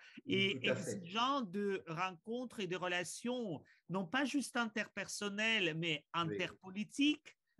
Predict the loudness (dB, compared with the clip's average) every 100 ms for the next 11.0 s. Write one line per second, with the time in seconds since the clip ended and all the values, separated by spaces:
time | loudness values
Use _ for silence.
0 | -2 0 0 0 0 -2 -4 -4 -2 -2
1 | -2 -4 -10 -6 -4 -4 -4 0 2 2
2 | 0 -2 -8 -10 -10 -6 0 2 2 -2
3 | -4 -6 -6 -8 -8 -6 -4 -4 -4 -8
4 | -8 -8 -10 -16 _ _ _ _ -16 -16
5 | -16 _ _ -4 0 0 -2 -2 0 0
6 | 2 2 -2 -4 -4 -2 0 -2 -4 -6
7 | -8 -8 -6 -6 -6 -6 -6 -8 -8 -8
8 | -8 -6 -8 -10 -16 _ _ -14 -6 -4
9 | -4 -2 -2 0 -2 -2 -4 -6 -10 -20
10 | _ -6 -6 -2 -4 -2 -4 -4 -6 -6